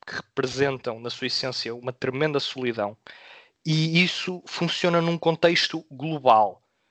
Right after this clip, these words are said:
Mas depois, além disso, toca também em realidades particulares do Japão, mas que também se vem a agravar pelo mundo fora, que é, por exemplo, o caso das, dos suicídios e do desmembramento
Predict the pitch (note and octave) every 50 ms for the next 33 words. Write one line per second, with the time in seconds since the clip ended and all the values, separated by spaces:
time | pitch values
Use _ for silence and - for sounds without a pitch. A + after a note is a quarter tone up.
0 | _ _ _ C#3+ D3 C#3+ - - - F#3+ E3+ D3 C3 - - - C#3 D3+ D#3 D#3+
1 | E3 E3 D#3+ D3+ B2 - - - A2 F#2 _ _ _ _ _ _ _ _ _ _
2 | _ - E3 D3+ - - D#3 - - D3 D3 D3 C#3+ C3+ C3 C3 C3 B2+ C3+ C3+
3 | C#3 C#3 C#3+ C#3 C#3+ C3 - - - - C#3+ C#3 _ - C3 _ - A#2 G#2+ G2+
4 | G2+ - - - _ - - - A#2 A#2 B2 A#2 - - A2+ G#2 A2+ - - _
5 | _ - - - _ _ _ _ _ C#3+ C#3+ D#3+ E3+ E3 - - - _ - F#3
6 | E3 E3+ F3+ F3+ F#3 F3+ - _ _ - - _ _ - - - - D#3 D#3 E3+
7 | F3 F3+ E3+ F3 E3 E3 E3+ D#3+ D#3+ F3+ F3 - - F3 E3+ E3 E3 E3+ E3 -
8 | - - D3 C#3 C3+ B2+ _ _ - C3 C3+ C3+ _ _ - C#3 C#3+ C#3 B2+ C3
9 | C#3 C3 B2+ _ - C3+ C3 C3 B2+ - - C#3+ C#3+ D3 D3+ D3+ C#3+ C#3+ D3+ D#3
10 | D#3 E3 - _ _ _ _ _ _ _ C3 C#3+ D3 D3 D3+ D3+ D3+ D#3 D3+ -
11 | - D#3 D3 D3+ - - D#3+ D3+ - E3 C#3+ C3+ C3 B2+ - - _ _ _ _
12 | _ _ - - - - _ _ _ - - C3 C3+ B2+ C3+ C3+ C3+ C3+ C3 B2+
13 | - - C3+ C#3 C#3+ C#3 C3+ C3+ C3+ C3 C3+ C#3 C3+ C3+ C3 - C#3 C#3 C#3 C3+